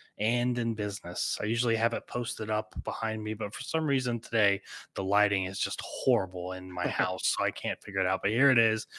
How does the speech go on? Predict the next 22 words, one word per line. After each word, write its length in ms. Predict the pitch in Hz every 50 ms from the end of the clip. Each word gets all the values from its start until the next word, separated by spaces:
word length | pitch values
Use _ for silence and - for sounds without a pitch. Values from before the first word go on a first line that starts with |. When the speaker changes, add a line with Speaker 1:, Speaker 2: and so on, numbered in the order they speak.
| - - - _ _
Speaker 1:
Be 160 | - 127 131
Nimble 380 | 131 127 123 123 123 127 123 120
by 160 | 120 110 107
Marty 280 | 113 113 113 117 120
Strong. 500 | 117 - - 123 113 107 107 107 107 104 - _ - - - - - -
So 440 | - - 165 151 143 139 135 127 - _ _ _ _ _ _
how 300 | - - - 156 165 175
did 220 | 170 170 147 -
you 80 | - 139
kind 280 | - - - 123 117
of 180 | 117 110 104 104
mesh 600 | 107 107 104 104 101 98 - - - - - - _ _ _ - - - _ _ _ -
the 500 | 113 104 98 98 95 98 98 98 98 - _ _ _ _ _ _ _ _ _ _ _ _ _ _ _ _
lessons 560 | 104 101 101 110 - - - 113 110 104 -
from 480 | - - - 110 101 98 98 98 98 95
the 100 | 98 101
seal 380 | - - - - 104 95 95
teams 600 | 98 - - - 87 85 87 90 92 - - - - -
into 800 | 117 107 104 110 113 - - - 113 101 98 95 95 95 95 95
something, 760 | - - - - - - 107 98 95 95 95 95 95 95 - _ - - - - - _ _
um, 580 | 113 98 95 95 92 90 90 90 90 90 92 - _ - - - 117 - - - - - -
a, 200 | - - -